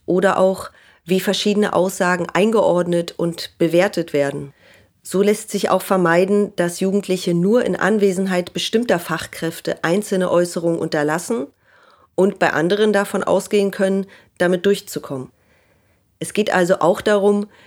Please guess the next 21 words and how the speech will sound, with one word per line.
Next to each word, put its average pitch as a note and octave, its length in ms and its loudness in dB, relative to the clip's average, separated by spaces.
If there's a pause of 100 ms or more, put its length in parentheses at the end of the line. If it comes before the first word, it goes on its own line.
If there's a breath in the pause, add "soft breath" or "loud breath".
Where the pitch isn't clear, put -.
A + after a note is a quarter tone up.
(200 soft breath)
in F3 160 0
jeder G#3 320 0
Situation F3+ 640 0
des E3+ 120 -6
pädagogischen F3 680 -2
Alltags E3+ 720 -4
zu - 160 -6
reagieren, E3 720 0 (480 soft breath)
Haltung G#3 440 0
zu G3 180 -8
zeigen F#3 600 -2 (480 soft breath)
und G#3+ 180 2
in G#3 140 2
Kontakt F#3 480 -4
zu C#3+ 140 -6
gehen, D3 400 -6 (160)
auf E3+ 480 -2
ganz G3 240 0
unterschiedliche G3+ 840 -2
individuelle F#3 960 0
Weise G#3 480 -2